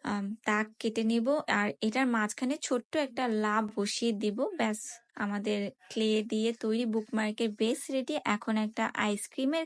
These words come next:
কাঠিতে লাল রঙের অ্যাক্রিলিক কালার করে রংটা যখন শুকিয়ে যাবে, সাদা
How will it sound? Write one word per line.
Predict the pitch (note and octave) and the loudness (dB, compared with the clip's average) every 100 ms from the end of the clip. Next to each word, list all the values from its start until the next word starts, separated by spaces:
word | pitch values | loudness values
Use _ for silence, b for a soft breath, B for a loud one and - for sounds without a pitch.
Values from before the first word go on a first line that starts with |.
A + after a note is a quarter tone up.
| C4+ | 0
কাঠিতে | A#3 A3 A3 G#3+ A3+ C#4+ B B B - A3 | 0 0 -6 -2 -2 -2 B B B -6 0
লাল | G#3 G#3+ A3 | 2 4 2
রঙের | A3+ A3 A#3 - B B - | 2 2 2 -2 B B -6
অ্যাক্রিলিক | G#3+ G#3+ A#3 A3+ A3+ - | -6 -2 0 0 0 -2
কালার | A#3 A3+ B3+ B3 | 0 0 -2 0
করে | A#3+ A#3+ B3 | 2 4 4
রংটা | G#3+ A3 A3+ A3 | 0 0 -2 -2
যখন | G#3+ - A#3 - | -6 -2 -2 -2
শুকিয়ে | A#3 - B3+ A#3 | -8 -4 -2 0
যাবে, | G#3+ G#3+ F4+ - | 0 -2 -4 0
সাদা | A3+ G#3 | 0 2